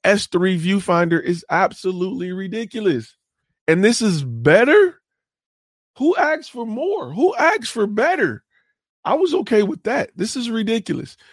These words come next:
It's going to be sixty-five hundred dollars. So the price of a one D X, it, it has, um, Sony, it, it doesn't has the,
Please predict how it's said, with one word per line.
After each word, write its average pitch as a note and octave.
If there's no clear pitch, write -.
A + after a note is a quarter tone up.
It's C3+
going F3+
to F3+
be F3
sixty-five D#3+
hundred C#3+
dollars. A2
So D#3
the D3
price F3
of F3+
a D#3
one D3+
D D3+
X, -
it, C3+
it D3+
has, G3
um, D#3
Sony, G#3+
it, D3+
it D3
doesn't E3+
has F#3+
the, F#3